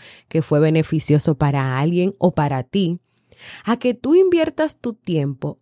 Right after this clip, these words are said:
a siempre esperar y querer lograr que las personas te alaben, te reconozcan. Entonces voy a volver un poquito para atrás. El tema de la búsqueda de la aprobación de los demás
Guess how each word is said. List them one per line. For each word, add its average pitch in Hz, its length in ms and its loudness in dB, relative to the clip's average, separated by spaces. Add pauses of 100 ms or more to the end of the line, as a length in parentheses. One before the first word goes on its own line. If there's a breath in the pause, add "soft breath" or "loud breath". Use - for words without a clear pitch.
a 175 120 0
siempre 285 720 0
esperar 196 1080 0 (1040)
y 240 280 2
querer 208 800 2 (340)
lograr 143 600 0
que 175 220 0
las 285 360 0
personas 139 1000 -4 (120)
te 170 200 2
alaben, 151 880 0 (400 soft breath)
te 175 300 4
reconozcan. 123 1080 -4 (380)
Entonces - 480 -2
voy 143 140 0
a 147 100 2
volver 147 320 4
un 147 100 2
poquito 135 420 -4
para 135 200 -6
atrás. - 420 -14 (840 soft breath)
El 185 240 2
tema 277 320 2
de 240 60 2
la 175 160 2
búsqueda 180 580 0
de 151 120 2
la 147 80 2
aprobación 143 600 -2
de 160 100 -2
los 156 160 -2
demás 151 400 -2